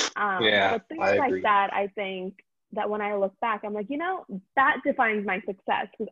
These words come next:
Speaker 1: I learned so
Speaker 2: Yeah.
Speaker 1: much from it, not necessarily getting that A in that one class, you know, it's the lessons that you take now and how you're able to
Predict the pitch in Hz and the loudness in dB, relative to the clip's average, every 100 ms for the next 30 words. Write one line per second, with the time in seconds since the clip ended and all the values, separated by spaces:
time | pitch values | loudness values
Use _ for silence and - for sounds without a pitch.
0 | - 226 240 226 220 214 226 196 190 196 | 2 4 4 0 -4 -4 -4 -2 -2 -4
1 | - 196 185 175 - _ _ _ _ _ | -6 -4 -4 -4 -6 _ _ _ _ _
2 | _ 196 208 226 226 214 214 - 208 202 | _ -2 2 2 2 -2 -6 -2 0 2
3 | 196 190 185 - - 220 208 202 185 180 | 0 0 -2 -10 2 4 4 0 -2 -4
4 | - _ _ _ _ - 226 214 202 196 | -8 _ _ _ _ -4 2 4 4 2
5 | 185 202 202 180 180 - - 226 - 202 | 0 2 2 0 -4 -6 -6 -8 -8 -6
6 | 202 214 220 220 233 240 247 240 226 208 | -4 -6 -2 2 2 0 -4 -2 -4 -4
7 | 196 - 214 196 - 196 190 180 175 170 | -6 -4 -2 -2 -2 -4 -2 0 2 0
8 | 190 190 185 208 185 185 180 175 - | -2 -4 -4 -2 0 0 0 -2 -6